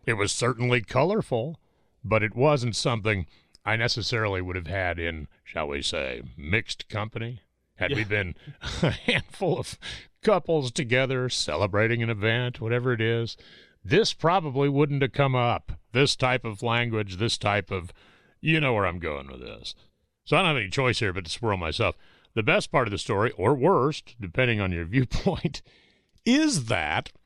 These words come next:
Speaker 1: in all the years that I have had a cell phone,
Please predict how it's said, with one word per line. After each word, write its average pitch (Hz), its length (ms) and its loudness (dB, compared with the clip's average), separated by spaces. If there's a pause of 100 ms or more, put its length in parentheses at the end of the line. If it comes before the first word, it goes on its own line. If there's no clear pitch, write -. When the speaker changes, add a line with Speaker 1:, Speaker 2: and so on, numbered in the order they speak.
(160)
Speaker 1:
in 143 180 2
all 170 240 2
the 208 120 0
years 117 720 -4 (360)
that 85 320 -2 (260)
I 104 140 0
have 104 140 -4
had 113 140 0
a 101 60 -4
cell 117 280 -4
phone, 60 280 -14